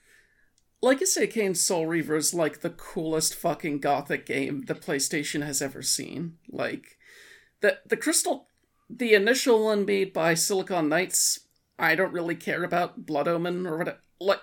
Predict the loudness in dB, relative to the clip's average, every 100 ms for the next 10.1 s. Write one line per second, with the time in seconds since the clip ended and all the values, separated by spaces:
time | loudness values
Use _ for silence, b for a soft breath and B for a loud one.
0 | _ 2 4 4 2 0 -4 -4 -2 -2
1 | -4 -4 -6 -6 -6 -6 -6 -8 -4 -4
2 | -4 -6 0 2 4 2 0 0 2 2
3 | 2 0 0 -4 -6 -8 -10 -12 -6 -4
4 | -4 -6 -20 B B B B B 2 6
5 | 6 4 0 2 0 0 0 0 0 -2
6 | -4 0 0 0 0 -2 0 0 2 0
7 | -2 -6 -2 -2 0 0 0 -2 -2 -2
8 | -4 -6 -2 0 0 -2 -2 -2 0 -2
9 | -4 -2 -2 -2 -2 -4 -2 0 0 -2